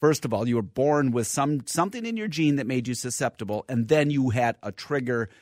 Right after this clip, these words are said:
in your life that kinda launched the process. Doesn't it make sense then,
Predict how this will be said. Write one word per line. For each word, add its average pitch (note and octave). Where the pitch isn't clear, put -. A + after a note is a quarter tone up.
in A#2+
your A2+
life G#2+
that F#2+
kinda F#2
launched F#2+
the F2
process. -
Doesn't A#3
it -
make F#3+
sense E3+
then, -